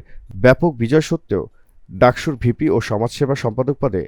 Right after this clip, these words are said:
সাধারণ ছাত্র অধিকার সংরক্ষণ পরিষদ এবং কয়েকটি হলে স্বতন্ত্র প্রার্থীদের বিজয় নির্বাচনে অনিয়ম কারচুপির বিরুদ্ধে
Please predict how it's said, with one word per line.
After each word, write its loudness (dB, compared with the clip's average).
সাধারণ 0
ছাত্র -4
অধিকার -4
সংরক্ষণ -4
পরিষদ -2
এবং 2
কয়েকটি 0
হলে 0
স্বতন্ত্র -2
প্রার্থীদের 0
বিজয় 0
নির্বাচনে -2
অনিয়ম 2
কারচুপির -2
বিরুদ্ধে 0